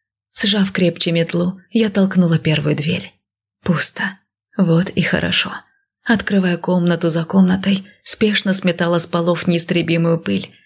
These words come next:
а вместе с ней песок, волосы и неведомо что ещё.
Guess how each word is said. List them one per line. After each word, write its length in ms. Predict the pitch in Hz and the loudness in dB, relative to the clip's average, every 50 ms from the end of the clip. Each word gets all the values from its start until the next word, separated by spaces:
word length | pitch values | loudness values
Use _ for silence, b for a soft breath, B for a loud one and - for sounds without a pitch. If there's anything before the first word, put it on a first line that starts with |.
| b b | b b
а 160 | - 196 190 | 2 4 4
вместе 360 | 175 175 175 175 - - 185 | 4 4 2 2 0 0 0
с 120 | 180 - - | 0 0 0
ней 120 | 185 170 | -2 -2
песок, 520 | 175 180 175 - - - 190 - - - _ _ _ _ _ _ - | -2 -4 -4 -4 -4 -4 -6 -6 -10 -14 _ _ _ _ _ _ -2
волосы 640 | - 190 165 175 175 185 190 202 196 - - - - - _ _ _ | 0 2 4 4 4 4 2 2 0 0 -2 -4 -8 -12 _ _ _
и 140 | - 240 220 | -2 2 4
неведомо 640 | 208 196 170 151 151 180 196 196 - 180 175 175 | 4 4 4 2 0 -2 -4 -2 -2 -2 -2 -2
что 220 | 156 - - - - | -2 -4 -6 -6 -8
ещё. 440 | 190 190 - - - - - - | -6 -6 -4 -6 -6 -6 -8 -10